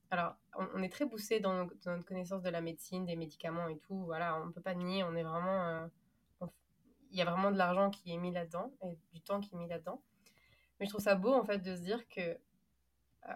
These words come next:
notre corps, il peut avoir des,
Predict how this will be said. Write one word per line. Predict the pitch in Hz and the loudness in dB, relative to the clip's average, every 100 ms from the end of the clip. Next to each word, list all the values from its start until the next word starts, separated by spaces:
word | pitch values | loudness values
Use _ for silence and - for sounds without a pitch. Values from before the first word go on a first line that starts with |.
| - - _ _ _ _ - | -12 -18 _ _ _ _ -4
notre | 190 180 | -2 0
corps, | - 247 | 6 6
il | 254 202 | 6 0
peut | - 190 185 180 180 - | -2 -2 -2 -2 -4 -4
avoir | 180 170 185 180 165 185 185 185 | -2 0 0 0 -8 -16 -16 -8
des, | 175 170 165 160 160 | -6 -4 -6 -6 -8